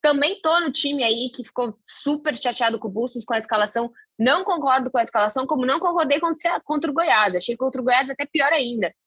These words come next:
Se era pra fazer isso no meio de semana, por que que você tira o Fernandes? Por que que você tira o Marcos Leonardo tão cedo? Por que que você cria com o Angulo? Não sei, não conseguiu criar, mas isso é um outro ponto. Eu acho que sobre ontem o jogo não foi bom, o Santos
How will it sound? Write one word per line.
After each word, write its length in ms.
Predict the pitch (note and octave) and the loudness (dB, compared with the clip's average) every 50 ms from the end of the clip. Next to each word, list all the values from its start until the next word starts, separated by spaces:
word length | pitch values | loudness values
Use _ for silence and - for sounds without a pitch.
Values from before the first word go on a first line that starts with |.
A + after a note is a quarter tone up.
| _ _ | _ _
Se 120 | _ - A#3+ | _ 2 2
era 120 | A#3+ D4+ | 2 4
pra 160 | D4+ E4+ E4+ | 2 0 0
fazer 260 | - D#4+ C#4+ C#4 C#4 | 0 0 0 0 0
isso 220 | C4 C4+ C4+ C#4+ C4 | -2 -2 -2 -4 -4
no 140 | B3 B3+ B3 | -4 -4 -4
meio 220 | A#3+ A#3+ A#3 A#3 | -2 -2 -2 -2
de 60 | - | -2
semana, 540 | - A#3 G#3 G#3 A#3 C4+ D4+ C#4+ A#3+ G3 - _ _ _ _ | -4 -4 -4 -2 0 0 0 0 0 -4 -6 _ _ _ _
por 80 | A#3 | -2
que 140 | - C4 C4 | 0 0 -2
que 80 | - C#4+ | 0 -2
você 240 | E4 F#4+ - G4 | -4 -2 -2 -4
tira 220 | - - F4 D#4 E4 | -2 0 0 0 0
o 20 | |
Fernandes? 560 | D4+ D4+ C4 A#3+ B3 B3 C4 C4 G#3+ G#3+ - | 0 -2 -2 0 2 0 0 0 -2 -4 -4
Por 100 | - A3 | -6 -4
que 140 | G#3+ C4 C4 | -2 -2 -2
que 100 | - D4+ | -2 -2
você 280 | B3 C#4 D4+ D4+ D#4+ C#4 | -2 -2 -2 0 -2 -2
tira 200 | - D#4 D4 C#4 | 0 0 0 2
o 40 | C4+ | 2
Marcos 300 | C4 C4 - C#4 B3 B3+ | 0 0 0 0 0 0
Leonardo 340 | B3 B3 B3 B3 B3 A#3 - | 2 4 4 2 2 0 -2
tão 140 | - B3 A3+ | -4 -4 -4
cedo? 380 | - - B3+ B3 B3 G#3+ F#3 - _ _ _ | 0 2 2 4 4 2 0 -4 _ _ _
Por 100 | - G#3+ | -8 -2
que 120 | G#3 B3 B3+ | 0 0 0
que 80 | - | 0
você 260 | C4 C#4+ D4+ - D4+ | -2 -2 0 0 -2
cria 260 | C#4 - D#4 - C#4+ C#4 | -2 0 0 0 0 0
com 120 | - D4 | 0 -2
o 20 | |
Angulo? 400 | B3+ A#3 G#3+ A3 C4 C4 A#3 G3 | 0 0 0 0 0 0 0 0
Não 200 | F#3 A3 B3 C4 | 0 0 -2 -2
sei, 300 | B3+ - - C#4+ C4 B3 | -4 -2 0 2 2 2
não 120 | G#3+ G3 G3 | 2 -2 -2
conseguiu 340 | - A3 A3+ - - A#3+ A#3+ | -2 -4 -4 -2 -4 -6 -2
criar, 400 | - D4 B3 C4 A#3+ G3+ G3 F#3 | -2 0 2 4 4 4 2 2
mas 300 | F#3+ G3 G#3 G#3 - - _ _ _ _ _ _ | 2 0 0 -2 -4 -10 _ _ _ _ _ _
isso 180 | A3+ A3 - C#4+ | -6 -2 2 2
é 60 | C#4 | 2
um 120 | C4+ C4+ | 4 4
outro 220 | C#4 D4 D4 C4+ C#4+ | 2 2 2 0 -2
ponto. 300 | - B3 A3+ G#3+ G#3+ A3+ | 0 0 0 2 4 4
Eu 40 | |
acho 160 | A3 A#3 - - | 2 2 2 0
que 100 | D4+ C#4+ | -2 -2
sobre 360 | - - D4 C#4 D4+ E4+ D4 | 2 2 2 2 4 2 2
ontem 320 | C4+ C#4 D4+ D#4+ D#4+ - | 2 2 0 0 0 0
o 60 | B3+ | 2
jogo 200 | A3+ C#4 C4 B3+ | 2 2 2 2
não 160 | C4 C#4 D#4+ F4+ | 2 2 2 2
foi 180 | - - F4 | 2 0 0
bom, 260 | C#4 A3 A3 G#3+ A#3 C4+ F4+ - _ _ _ _ _ | 2 2 4 4 2 2 0 -4 _ _ _ _ _
o 80 | - A#3 | -6 -4
Santos 560 | - - C4 B3+ C4+ B3 B3+ C4 C4 - - | 0 2 2 2 2 2 0 0 0 -2 -6